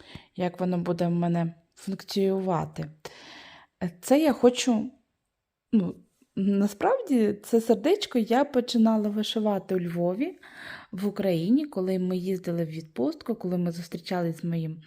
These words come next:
чоловіком, з моїм коханим котиком. І я розпочала це сер-, це сердечко, і я хочу його йому подарувати. Я буду скоро відправляти посилочку і хочу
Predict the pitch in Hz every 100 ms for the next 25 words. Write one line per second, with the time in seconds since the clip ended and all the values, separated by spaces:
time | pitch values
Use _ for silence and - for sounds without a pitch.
0 | - - - - - 185 175 170 240 311
1 | 294 254 240 220 214 196 214 180 - 185
2 | 180 180 180 240 262 262 233 220 - -
3 | - - _ - 226 220 214 202 202 190
4 | 185 185 185 185 196 190 - - - 214
5 | 202 196 170 190 285 339 - 262 254 -
6 | - - - - - _ _ 208 196 185
7 | 220 330 349 208 233 - 233 208 190 208
8 | 285 - - - 202 190 226 226 202 226
9 | 214 185 151 - 160 _ _ _ _ _
10 | _ 196 185 180 - 185 175 170 170 170
11 | 170 156 - 175 - 359 359 - 196 175
12 | _ _ _ _ _ _ _ _ _ _
13 | _ _ - 220 226 226 226 233 220